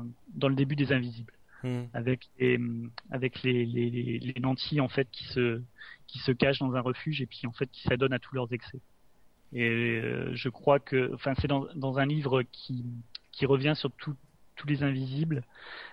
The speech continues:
Speaker 1: euh, où Jill Thompson explique qu'elle a dû refaire certains dessins parce que c'était trop explicite, euh, où ils ont changé, euh, certains, certaines choses, c'était trop dur.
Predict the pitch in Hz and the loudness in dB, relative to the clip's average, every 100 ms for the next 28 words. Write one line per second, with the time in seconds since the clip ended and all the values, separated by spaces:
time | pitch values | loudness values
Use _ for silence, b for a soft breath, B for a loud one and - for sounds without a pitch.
0 | B - 127 123 117 117 143 147 143 127 | B 2 4 6 4 2 2 4 4 2
1 | 131 147 135 - 151 147 127 - 143 131 | 4 4 4 4 4 4 0 -6 -8 -6
2 | - 127 120 120 127 - 143 - 131 - | 0 0 0 0 -2 0 0 0 -2 -2
3 | 127 127 - 139 131 - 123 120 - 123 | 0 0 0 -4 -4 -8 -8 -8 -8 -2
4 | 123 117 - 120 - 127 - - 123 120 | -2 -2 -10 -12 -8 -8 -8 -10 -10 -10
5 | 117 - _ - - 120 127 - 135 123 | -14 -20 _ -10 -4 -2 0 0 0 2
6 | 131 127 113 113 117 - - - 120 113 | 2 2 0 -4 -8 -10 -10 -6 -4 -4
7 | - - - - - - 131 120 127 - | -8 -14 -20 -20 -10 -4 -2 0 -2 -4
8 | 123 127 - 131 120 127 - | -6 -4 0 0 0 -6 -8